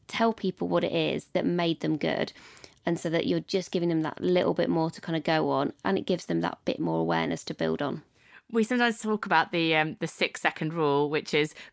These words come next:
Speaker 2: based on the neuroscience that our brains need a little bit of time to catch up with, like, strengths-based <laughs> feedback. So if you just say, "Great job, Sarah, well done," our brains kind of, they don't really attach themselves to it.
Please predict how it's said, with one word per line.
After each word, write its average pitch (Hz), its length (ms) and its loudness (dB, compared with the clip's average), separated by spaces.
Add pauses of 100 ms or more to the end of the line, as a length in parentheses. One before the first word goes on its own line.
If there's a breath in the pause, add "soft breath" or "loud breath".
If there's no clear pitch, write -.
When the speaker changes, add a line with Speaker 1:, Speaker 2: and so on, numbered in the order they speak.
Speaker 2:
based 208 280 2
on 180 100 2
the 175 60 2
neuroscience 160 760 2
that 156 100 0
our 156 140 4
brains 185 440 2
need 165 280 0
a 160 100 2
little 170 340 0
bit - 220 0
of 208 100 -2
time 180 440 2
to 196 80 -6
catch - 400 -2
up - 160 0
with, 202 180 -2
like, 170 180 0
strengths-based 180 600 4
<laughs> - 80 2
feedback. 226 400 6
So - 80 2
if 240 240 2
you 240 80 2
just 226 160 0
say, 180 240 4
"Great 285 240 -2
job, 277 160 0
Sarah, 180 340 2
well 180 240 2
done," 165 360 2 (280 loud breath)
our 170 100 2
brains 208 360 4
kind 180 240 2
of, 170 200 2
they 165 100 2
don't 202 240 2
really 180 140 4
attach - 360 -4
themselves 196 460 -2
to 214 140 -4
it. 247 160 0